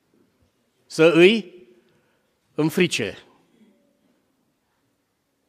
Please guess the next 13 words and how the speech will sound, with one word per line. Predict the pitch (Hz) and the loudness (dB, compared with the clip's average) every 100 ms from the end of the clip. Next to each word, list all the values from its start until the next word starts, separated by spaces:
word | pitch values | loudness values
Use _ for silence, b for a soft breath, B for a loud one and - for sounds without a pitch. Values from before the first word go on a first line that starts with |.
| _ _ _ _ _ _ _ _ _ _ _ b b b b b b | _ _ _ _ _ _ _ _ _ _ _ b b b b b b
Imaginea | - 151 170 233 185 214 185 | -2 2 6 6 4 4 4
bisericii | 160 151 220 220 202 180 | 2 2 4 4 2 -2
de | 156 | 2
astăzi | 160 214 - 220 175 175 | 4 2 0 -2 0 2
e | |
o | |
imagine | 170 156 180 226 180 202 196 | 2 2 2 2 0 -2 -2
care | 185 190 175 | 0 2 2
nu | 170 214 262 | 2 0 0
vrea | 214 226 220 | 2 2 2
să | - 180 | -2 -4
pară | 214 226 208 180 | 2 4 4 2
prea | - 180 208 240 | 0 0 2 0